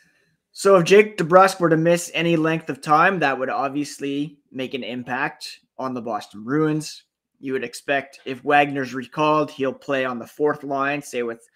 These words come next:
Foligno, uh, Nosek, Wagner, and then a third line of Hall, Coyle,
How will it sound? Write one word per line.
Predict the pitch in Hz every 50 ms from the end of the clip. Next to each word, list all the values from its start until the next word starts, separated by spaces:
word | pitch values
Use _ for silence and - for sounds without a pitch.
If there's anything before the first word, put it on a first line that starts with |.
| _ - _ _ _ _ _ _ _
Foligno, | _ - - 127 127 131 143 147 147 143 139 139 135 135 131 135 - _ _ _ _ _ _ _ _ _ _ _ _ _ _ _ _ _ _ _ _ _ - _ _ _
uh, | - 123 113 110 113 110 113 110 98 - -
Nosek, | 131 139 143 151 147 - 165 156 151 - - _ _ _ _ _ _ _ _
Wagner, | - 127 147 147 151 147 139 143 143 147 147 143 139 143 _ -
and | - 123 123
then | 123 120 117 117 117
a | 104
third | - - 139 143 143 131 120
line | 127 127 127 127 127 127 123
of | 120 113 113 113 113 117 120 - - - _ _ _ _ _ _ _ _ _ _ _ _ _ _ _ _ _ _ _ _
Hall, | _ - 135 143 139 139 139 135 135 139 131 - _ _ _ _ _ _ _
Coyle, | - 151 143 135 135 135 135 135 131 127 120 _